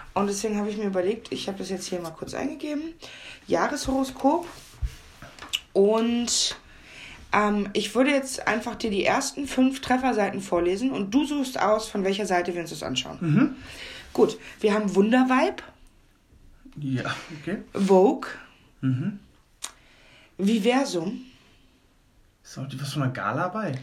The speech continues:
Speaker 1: Schicksal.
Speaker 2: Was?
Speaker 1: InStyle.
Speaker 2: Oh, InStyle. InStyle, super.
Speaker 1: Aber nach InStyle w-, würden noch Glamour und Cosmopolitan kommen.
Speaker 2: Uh, dann, ja, Co-, Cosmopolitan ist, glaub ich, die,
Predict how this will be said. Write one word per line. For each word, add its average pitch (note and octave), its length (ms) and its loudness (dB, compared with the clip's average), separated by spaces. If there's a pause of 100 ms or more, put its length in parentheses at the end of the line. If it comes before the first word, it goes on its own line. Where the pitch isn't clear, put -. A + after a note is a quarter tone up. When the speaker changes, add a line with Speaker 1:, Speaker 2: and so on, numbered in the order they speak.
(400)
Speaker 1:
Schicksal. C4+ 760 0 (800)
Speaker 2:
Was? - 260 -16 (440)
Speaker 1:
InStyle. A#3+ 720 2 (200)
Speaker 2:
Oh, A3 160 6
InStyle. D#3+ 420 2 (380)
InStyle, D3+ 420 0
super. C3+ 320 -4 (960)
Speaker 1:
Aber C#4 400 8
nach B3 220 4
InStyle C4 540 2
w-, G3+ 360 -2
würden B3+ 240 6
noch B3+ 160 8
Glamour A3 400 4
und G#3 140 -4
Cosmopolitan G#3+ 720 0
kommen. C#3 320 -6
Speaker 2:
Uh, C3+ 80 -4
dann, C3+ 260 -2
ja, C#3 180 -2
Co-, C3+ 180 -8
Cosmopolitan D#3 600 -2
ist, E3 160 -4
glaub D#3 200 -2
ich, D3+ 100 -4
die, D3+ 220 0